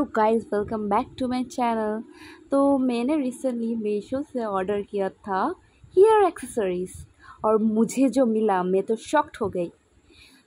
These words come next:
तो मुझे all total I think sixty three hair accessories मिले हैं। So प्राइस वाइज सब मुझे अच्छे लगे, Affordable।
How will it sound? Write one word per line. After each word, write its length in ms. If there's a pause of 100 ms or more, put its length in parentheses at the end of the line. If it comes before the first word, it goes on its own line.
(120)
तो 260
मुझे 500 (160)
all 280
total 320
I 140
think 300 (120)
sixty 380
three 420 (460)
hair 180
accessories 600
मिले 200
हैं। 280 (1080)
So 260 (1600)
प्राइस 360
वाइज 220
सब 500
मुझे 200
अच्छे 340
लगे, 400 (1160)
Affordable। 760